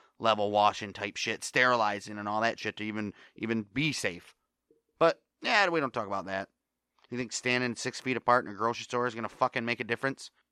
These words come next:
Like, somehow standing on a fucking yellow X in line is gonna make a difference? Especially when you got people going up, using their credit cards, pushing their fucking slimy, slimy, grimy little fingers all over the keypad.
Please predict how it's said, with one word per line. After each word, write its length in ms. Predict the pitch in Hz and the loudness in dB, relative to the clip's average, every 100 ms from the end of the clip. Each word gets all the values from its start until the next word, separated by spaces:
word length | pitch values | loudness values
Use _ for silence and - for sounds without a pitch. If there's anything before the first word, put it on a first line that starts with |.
| _ _ _ _ _ | _ _ _ _ _
Like, 140 | 123 120 | -4 -2
somehow 360 | - 131 135 | 2 6 6
standing 400 | 135 - 131 127 | 4 2 2 4
on 140 | 127 127 | 4 2
a 80 | 113 | 0
fucking 400 | - 139 135 120 | 2 0 2 -2
yellow 280 | 120 123 | 2 2
X 320 | 120 117 - - | 2 0 -2 -8
in 140 | 110 | -6
line 360 | 107 113 117 120 - _ _ | -2 0 0 -4 -14 _ _
is 60 | - | -4
gonna 160 | 117 | -2
make 160 | 113 123 | 0 -2
a 40 | |
difference? 540 | 101 - - 143 - - _ _ _ _ _ | 0 0 0 -4 -6 -16 _ _ _ _ _
Especially 300 | - 139 135 | -2 -2 0
when 120 | 127 123 | -2 2
you 60 | |
got 140 | 123 120 | 2 0
people 240 | 127 113 | -4 -2
going 260 | 107 117 117 | 2 4 4
up, 160 | 110 | 2
using 300 | 107 117 117 | -2 -4 -2
their 100 | 113 | -6
credit 240 | - 117 117 | -2 -4 0
cards, 280 | 117 120 | -2 -2
pushing 300 | - 120 - | -4 -6 -4
their 140 | 113 107 _ | -6 -6 _
fucking 400 | 131 127 117 107 _ - | 0 0 -8 -10 _ -16
slimy, 440 | 120 120 123 123 - - _ | -2 0 2 -2 -4 -14 _
slimy, 600 | - - 131 127 127 131 | -18 -8 2 4 4 2
grimy 460 | 110 - 123 123 127 | -2 2 4 6 4
little 180 | 120 | 2
fingers 340 | 113 123 123 120 | 0 -2 -2 0
all 180 | 120 123 | 0 0
over 120 | 120 | -2
the 80 | 101 | -6
keypad. 480 | 127 123 131 135 | -8 0 2 2